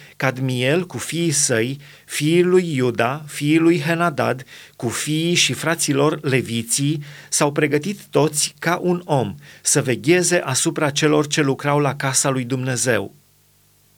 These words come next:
Când au pus lucrătorii temeliile templului Domnului, au așezat pe preoți în veșminte,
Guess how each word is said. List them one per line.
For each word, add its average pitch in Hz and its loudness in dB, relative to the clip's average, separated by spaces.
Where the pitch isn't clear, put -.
Când 135 2
au 127 2
pus 208 0
lucrătorii 160 2
temeliile 147 2
templului 147 0
Domnului, 110 0
au 131 0
așezat 131 0
pe 160 2
preoți 147 2
în 131 0
veșminte, 127 0